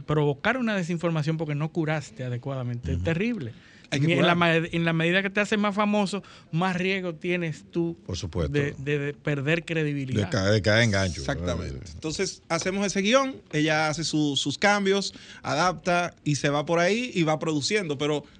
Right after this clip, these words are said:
Speaker 3: me falta el meme. ¿Cuál es el meme de hoy? ¿Cuál es el tema? Nosotros hacemos una curaduría diaria, que son los temas más relevantes que consideramos nuestra audiencia va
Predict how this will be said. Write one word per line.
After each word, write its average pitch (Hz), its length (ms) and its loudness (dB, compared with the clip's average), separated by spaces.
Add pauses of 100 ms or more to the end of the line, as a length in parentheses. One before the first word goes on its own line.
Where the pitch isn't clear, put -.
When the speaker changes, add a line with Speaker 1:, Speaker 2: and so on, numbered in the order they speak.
Speaker 3:
me 147 140 -2
falta 143 280 -2
el 156 80 0
meme. 208 300 -2
¿Cuál 180 180 2
es 185 60 2
el 185 100 0
meme 170 240 -2
de 151 140 4
hoy? 185 240 2
¿Cuál 156 240 0
es 156 60 0
el 143 160 -2
tema? 202 340 -4 (500)
Nosotros 165 300 -2
hacemos 190 240 0
una 190 120 2
curaduría 185 480 4
diaria, 220 380 2 (140)
que 135 100 -2
son 143 160 -2
los 151 140 0
temas 165 240 0
más 165 160 0
relevantes 175 400 0
que 160 80 -6
consideramos 135 600 -2
nuestra 139 280 -4
audiencia 139 420 -2
va 143 320 0